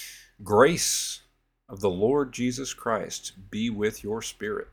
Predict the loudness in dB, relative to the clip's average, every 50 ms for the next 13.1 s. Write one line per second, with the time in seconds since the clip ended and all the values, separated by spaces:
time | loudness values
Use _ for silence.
0 | _ _ _ _ _ _ _ -2 2 4 6 6 8 8 6 6 4 0 0 2
1 | 4 4 4 2 -2 -6 -6 -6 -8 -14 -18 -20 -20 -20 -20 -20 _ -8 -4 0
2 | 2 2 2 2 2 2 2 4 4 6 6 4 2 0 -6 -10 -8 -4 -2 0
3 | 0 0 -2 -6 -8 -10 -8 -6 -6 -6 -8 -12 -20 -20 -20 _ _ _ _ -20
4 | -20 -20 -20 -20 _ _ _ _ _ _ -8 -6 -4 -2 -2 0 2 4 4 4
5 | 2 2 2 2 2 2 2 0 0 -2 -4 -6 -10 -14 _ _ _ _ _ _
6 | _ _ _ _ _ _ _ _ _ _ _ _ _ -10 -10 -6 0 2 2 2
7 | 2 0 0 0 2 2 0 -2 -6 -8 -14 -20 -20 -20 -20 _ _ -20 -14 -6
8 | -2 0 0 2 2 0 -2 -6 -10 _ _ _ _ _ 0 4 6 6 6 4
9 | 2 -4 -4 -2 0 0 0 0 -4 -6 _ _ _ _ _ _ _ _ _ _
10 | _ _ -12 -10 -8 -4 -4 -4 0 4 6 8 10 8 8 8 6 6 6 4
11 | 2 0 -4 -12 -10 2 6 8 8 10 8 6 4 2 2 0 -2 -2 -4 -8
12 | -16 _ _ _ _ 0 4 6 6 6 6 4 4 4 4 4 4 4 0 -4
13 | -12